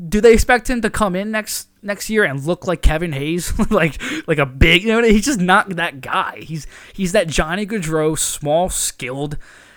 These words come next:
deke, deke his way out of, stick handle his way out of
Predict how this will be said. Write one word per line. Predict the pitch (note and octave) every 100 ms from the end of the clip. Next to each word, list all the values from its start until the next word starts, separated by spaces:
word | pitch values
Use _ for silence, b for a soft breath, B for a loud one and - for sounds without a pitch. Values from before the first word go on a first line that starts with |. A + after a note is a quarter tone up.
| B _ -
deke, | F3+ - G3 F#3+
deke | C#3 F3 F3+
his | G3
way | D#3+ D3+ E3+
out | C#3 D3
of, | D3+
stick | - - F3
handle | - F#3 F#3+
his | F3 D3+
way | C#3 D3+
out | B2+ C#3
of | C#3+